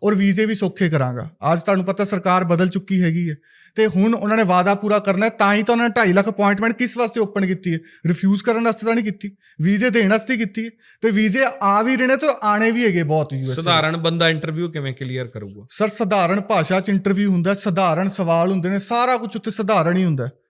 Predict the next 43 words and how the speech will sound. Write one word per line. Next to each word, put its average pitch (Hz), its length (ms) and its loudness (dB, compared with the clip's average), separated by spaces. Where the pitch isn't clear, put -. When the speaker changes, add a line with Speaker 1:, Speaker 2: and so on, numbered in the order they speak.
Speaker 1:
ਤੁਸੀਂ 190 180 -2
ਉਹਨਾਂ 226 100 2
ਨੇ 226 60 2
ਬਸ 220 220 2
ਇਹ 233 120 2
ਪੁੱਛਣਾ, 220 340 0
"ਕੀ 220 320 -2
ਕਰਨ 214 220 0
ਚੱਲੇ 208 320 2
ਹੋ? 196 200 0
ਕਿਉਂ 214 260 2
ਜਾਣਾ 208 240 2
ਹੈ? 202 80 2
ਕਿੰਨੇ 214 320 -2
ਦਿਨ 220 140 0
ਵਾਸਤੇ 208 280 0
ਜਾਣਾ 196 240 0
ਹੈ? 190 100 0
ਕੰਮ 202 320 0
ਕੀ 202 140 -2
ਕਰਦੇ 185 360 2
ਹੋ?" 175 120 -2
ਨਾਰਮਲ 262 440 2
ਉਹਨਾਂ 247 180 0
ਨੇ 233 60 0
ਗੱਲਾਂ 190 300 2
ਕਰਨੀਆਂ। 151 260 0
Speaker 2:
ਬੇਸਿਕ 202 180 -2
ਜਿਹੀਆਂ 202 220 -4
ਗੱਲਾਂ। 160 240 -4
Speaker 1:
ਬੇਸਿਕ 185 520 0
ਗੱਲਾਂ, 151 180 0
ਉਹ 170 100 2
ਵੀ 226 100 0
ਤੁਹਾਡੀ 190 360 0
ਆਪਣੀ 196 300 0
ਮਦਰ 180 260 0
ਟੰਗ, 165 280 -2
ਤੁਹਾਡੀ - 480 -4
ਮਾਂ 170 240 2
ਬੋਲੀ 175 240 0
ਪੰਜਾਬੀ 165 460 0
'ਚ। - 140 -8